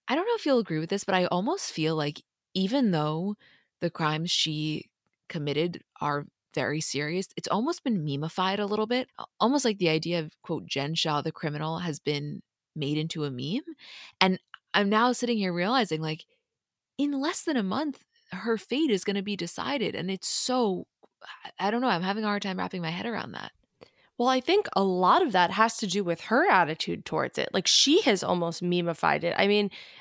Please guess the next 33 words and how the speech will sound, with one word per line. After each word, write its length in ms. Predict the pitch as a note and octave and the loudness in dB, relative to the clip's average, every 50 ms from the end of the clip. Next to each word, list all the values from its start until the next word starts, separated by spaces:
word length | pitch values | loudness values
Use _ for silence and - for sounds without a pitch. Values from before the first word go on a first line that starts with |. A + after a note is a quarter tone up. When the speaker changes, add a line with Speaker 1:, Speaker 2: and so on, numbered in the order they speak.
| - - | -4 2
Speaker 2:
not 260 | A3 A#3+ C#4 D#4 - | 4 4 4 4 2
to 80 | C4+ B3 | 0 0
say 140 | - B3 | 2 2
she's 220 | A3+ - A3 G#3 F#3 | 2 2 2 2 2
not 180 | G#3 G3+ G#3 | 2 2 2
taking 260 | - G3+ G3 - F#3 F#3+ | 0 -4 -4 -4 -6 -8
it 140 | - - | -6 -2
seriously, 460 | - - A3 B3 C#4+ C#4 - - F#3+ F3+ | 0 2 4 4 2 2 2 2 0 2
but 160 | E3 F#3+ F#3 | 4 4 4
I 100 | F#3 F#3+ | 4 4
almost 380 | - G3 G3+ G#3+ A3 G#3 - - | 4 2 2 2 2 0 -2 0
feel 100 | - G3+ | 2 2
like 160 | F#3+ F#3 - | 2 2 0
the 80 | - F#3 | 0 0
way 120 | F#3 F#3+ | 2 2
she's 220 | F#3 - F#3 F3 - | 2 0 -2 -4 -4
coping 420 | - - G#3+ A#3 A3+ - G#3 G3 | -2 0 2 2 4 4 2 2
with 140 | F3+ F3+ F3 | 2 2 2
it 120 | F3+ F3+ | 2 2
is 180 | - F#3+ F3 - | 2 0 -2 0
to 120 | - F#3+ | 0 -2
really 300 | F3 E3 F3+ F3+ F#3+ G3 | -2 0 0 0 2 2
lean 280 | F#3+ F#3 F3+ F#3 F#3 F#3+ | 2 2 2 2 4 4
into, 300 | F#3 F3+ F3+ F3 - F#3 | 4 2 2 0 0 0
like, 240 | F#3 F3 E3+ D#3+ - | 0 0 0 0 -2
the 80 | F#3+ | -4
internet 560 | F#3+ - A#3 G#3 G3+ - F#3+ F#3 F3+ F3 F3 E3+ | 0 2 4 4 4 2 0 2 4 4 4 4
and 140 | E3+ E3+ | 2 2
the 40 | F3 | 0
fans 440 | E3+ - - F3+ F3+ F3+ F3+ F3 - | 0 2 2 4 4 4 4 2 -2
and 100 | E3 E3+ | -4 -4
the 40 | E3+ | -6
culture 560 | - - G3 G3 F#3 - - F3+ E3+ E3+ E3 | -2 2 2 2 2 2 2 4 4 2 2